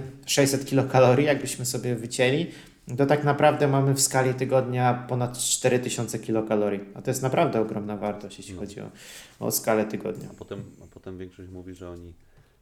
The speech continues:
Speaker 2: nic nie jedzą, a tyją. No może nic nie je-,
Speaker 1: Nie jedzą,
Speaker 2: nie jesz, ale
Speaker 1: sumarycznie nie, nie jedzą, ale piją.
Speaker 2: No.
Speaker 1: A to też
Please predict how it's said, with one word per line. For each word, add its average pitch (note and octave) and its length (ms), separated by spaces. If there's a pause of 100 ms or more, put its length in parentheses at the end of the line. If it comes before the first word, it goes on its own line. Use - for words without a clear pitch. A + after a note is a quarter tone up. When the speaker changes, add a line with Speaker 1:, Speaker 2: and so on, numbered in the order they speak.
Speaker 2:
nic F#2+ 200
nie F2+ 160
jedzą, F2 280
a D#2+ 40
tyją. D2+ 340 (1120)
No F2+ 100
może F2+ 300
nic F#2+ 200
nie G2 100
je-, G#2 140
Speaker 1:
Nie - 220
jedzą, A#2+ 280
Speaker 2:
nie G#2+ 60
jesz, - 100
ale - 80
Speaker 1:
sumarycznie B2 680
nie, C#3+ 300
nie C#3 160
jedzą, A2+ 400
ale A2 160
piją. G#2+ 280 (640)
Speaker 2:
No. D#2+ 160 (360)
Speaker 1:
A G#2+ 100
to G2+ 120
też - 220